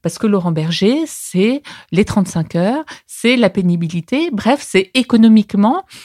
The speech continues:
des gens qui nous ont mis dans le mur ces dernières années. » Donc il y a un emblème, Laurent Berger, qui a vraiment, euh, dépassé largement la seule histoire, euh, des re-, des retraites ou pas. Et finalement, Emmanuel Macron a choisi, euh, bah, de pas de se couper définitivement,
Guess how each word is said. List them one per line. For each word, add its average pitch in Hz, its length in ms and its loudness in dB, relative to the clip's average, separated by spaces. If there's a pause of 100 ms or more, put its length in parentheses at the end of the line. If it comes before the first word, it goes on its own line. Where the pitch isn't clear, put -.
(160)
des 175 120 0
gens 262 220 -2
qui - 160 0
nous 202 180 4
ont 185 80 -4
mis 202 120 0
dans 180 160 2
le 170 120 4
mur 240 400 6
ces 233 120 -2
dernières 185 400 0
années. » 175 360 -4 (320)
Donc 185 180 -8
il 240 40 2
y 226 40 4
a 220 80 4
un 220 180 6
emblème, 220 640 4
Laurent 185 200 2
Berger, 180 300 -2
qui 247 100 -12
a 185 60 -6
vraiment, 262 600 -2
euh, 190 160 -2
dépassé 233 580 -2
largement 214 560 2
la 208 120 4
seule 233 300 2
histoire, 214 520 0
euh, 180 180 4
des 175 160 0
re-, 190 240 -2
des 185 140 2
retraites 185 420 -4
ou 175 60 -8
pas. 202 220 0 (440)
Et 170 160 0
finalement, 180 640 2 (240)
Emmanuel 165 320 2
Macron 165 400 -2
a 156 60 0
choisi, 175 680 -2
euh, 147 220 -4
bah, 139 140 -2
de 147 100 -4
pas 202 240 0
de 190 260 0
se - 200 -6
couper 185 440 -4
définitivement, 170 840 -4